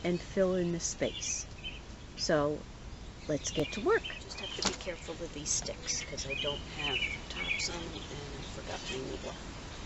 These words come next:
needle. <clears throat> Okay. So what we're gonna do is we're just gonna plant some of these gorgeous lettuces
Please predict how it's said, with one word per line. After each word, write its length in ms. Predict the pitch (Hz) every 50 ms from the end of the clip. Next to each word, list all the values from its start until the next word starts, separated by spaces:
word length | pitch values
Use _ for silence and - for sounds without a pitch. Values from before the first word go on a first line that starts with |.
| - - - - 1077 1077 1077 - - - - - - - - - - - 1077 1077 1077 - - 1077 - - -
needle. 120 | 247 247 202
<clears throat> 100 | - - - - - - - - - - - - - - - - - - - - - - - - - - - - - - - - - - - - - - - - - -
Okay. 500 | 277 277 277 262 - - - 190 160 147 - - - - - - - - - - - - - - - - - - - - - - - - - - - - - -
So 180 | - - - 277
what 140 | 302 311 311
we're 80 | - 285
gonna 220 | - 294 254 240 220
do 240 | - 202 202 196 196
is 140 | 190 - -
we're 100 | 190 196
just 280 | - - 240 254 -
gonna 180 | - 269 233 220
plant 460 | - - - - 208 208 202 - -
some 220 | - - 196 196
of 100 | 196 190
these 220 | 185 185 170 - - - -
gorgeous 500 | 180 185 196 185 - 202 - - - - -
lettuces 680 | 165 165 165 160 156 - 156 147 - - - - -